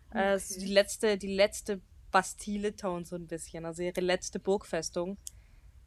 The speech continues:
Speaker 1: auf einer kleinen Insel. Wunderschön. Und, äh, dadurch, dass Litauen eine ziemliche Nähe zu anderen Ländern hat, sind wir halt am Ende,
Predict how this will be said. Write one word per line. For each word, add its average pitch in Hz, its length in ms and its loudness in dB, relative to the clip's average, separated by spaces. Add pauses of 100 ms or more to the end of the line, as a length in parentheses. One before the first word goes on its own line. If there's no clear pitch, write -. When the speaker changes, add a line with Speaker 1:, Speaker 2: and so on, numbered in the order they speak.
(120)
Speaker 1:
auf 196 180 2
einer 190 100 8
kleinen 196 240 6
Insel. 185 460 2 (200)
Wunderschön. 208 640 2 (400)
Und, 214 380 0
äh, 202 360 4
dadurch, 202 440 0
dass 202 520 -6 (400)
Litauen 208 480 -2
eine 196 120 -4
ziemliche 214 440 -6
Nähe 202 420 0
zu - 160 -4
anderen 185 260 0
Ländern 190 380 2
hat, 180 180 -2
sind 185 200 -8
wir 180 180 -2
halt 175 300 -4
am 175 160 -6
Ende, 185 520 2